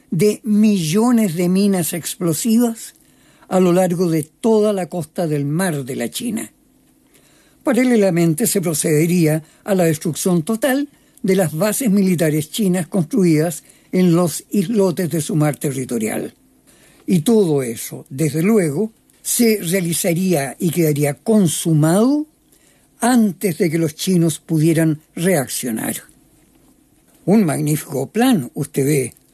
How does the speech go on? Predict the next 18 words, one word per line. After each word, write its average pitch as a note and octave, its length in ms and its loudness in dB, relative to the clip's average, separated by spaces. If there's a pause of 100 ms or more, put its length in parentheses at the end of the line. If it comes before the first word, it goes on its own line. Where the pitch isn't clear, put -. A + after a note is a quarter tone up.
(320)
muy G#3+ 260 4
bueno D#3 580 0
para D3 180 -2
un D3+ 100 0
juego E3 340 0
de G3 120 2
niños D#3 580 0 (120)
de G3 200 0
doce D#3+ 500 -4
años. C3+ 640 -4 (1600)
En A#3+ 180 4
realidad, G#3 500 2 (480)
como G#3 220 4
ya G#3+ 160 0
señalé F3+ 500 0
en F3+ 120 2
crónicas F3 520 0
anteriores, D3+ 680 0